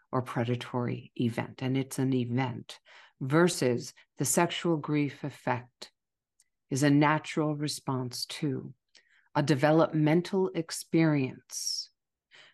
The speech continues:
that leaves one feeling as if they can no longer be in the world they were meant, in a way that they were meant to be. And again, it is coupled with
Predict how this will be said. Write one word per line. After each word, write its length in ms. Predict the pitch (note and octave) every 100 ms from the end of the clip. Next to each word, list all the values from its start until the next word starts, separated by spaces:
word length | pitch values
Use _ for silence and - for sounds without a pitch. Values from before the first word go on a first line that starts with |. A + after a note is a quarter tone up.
| _ _ _ _ _
that 200 | - -
leaves 600 | D3 D#3+ E3 F3 E3+ - - _
one 600 | E3 D3 D3+ D3+ D3+ C3 _ _ -
feeling 540 | E3+ D#3+ C#3+ C3+ - - _ _ _ _ _
as 240 | C#3+ C#3 B2
if 560 | - D#3 D3 C#3+ - _ _ _ -
they 180 | D3 D3
can 320 | - D#3+ D#3
no 140 | D#3+
longer 460 | E3 D#3+ D#3 D3 C#3+
be 280 | B2+ D3 D3+
in 300 | D3+ C#3 C#3
the 100 | C3+
world 680 | B2+ C#3 C3+ B2 - G2 - _ _ _ _ _ _ -
they 100 | C3+
were 160 | C3
meant, 340 | C3 B2+ B2 - _ _ _ _ D3 C3+ - -
in 120 | C#3
a 80 | C3
way 300 | B2+ C3+ C3
that 180 | B2+
they 120 | B2 B2
were 140 | B2+
meant 280 | B2 A#2 -
to 120 | -
be. 340 | G#2+ A2 A2 - _ _ _ -
And 140 | B2
again, 400 | B2+ D#3+ D3+ B2+
it 220 | - C3
is 160 | C#3+ C3+
coupled 460 | - D#3+ D#3+ D3+ C#3
with 320 | C#3 C3+